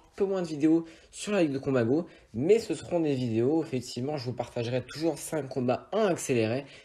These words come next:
mais cette fois-ci, eh bien, je vais les commenter, je vais les analyser.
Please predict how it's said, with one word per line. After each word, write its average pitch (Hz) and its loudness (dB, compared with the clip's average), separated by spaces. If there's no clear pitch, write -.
mais 156 2
cette 151 0
fois-ci, 120 -4
eh - -6
bien, 135 2
je 117 -4
vais 127 0
les 123 2
commenter, 156 0
je 120 0
vais 147 2
les 147 0
analyser. 151 2